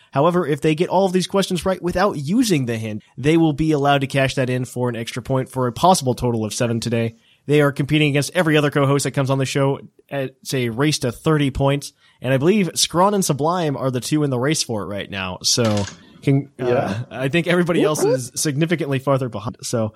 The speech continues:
Speaker 1: <laughs> I think it's like a nine-point differential between them and everybody else because
Speaker 2: Well.
Speaker 1: they're, they're definitely fighting for it.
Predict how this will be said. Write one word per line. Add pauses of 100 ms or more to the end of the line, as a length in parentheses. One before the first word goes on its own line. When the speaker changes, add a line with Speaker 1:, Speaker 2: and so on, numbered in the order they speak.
Speaker 1:
<laughs>
I
think
it's
like (100)
a
nine-point
differential
between
them
and
everybody
else (180)
because
Speaker 2:
Well.
Speaker 1:
they're,
they're (180)
definitely
fighting
for
it.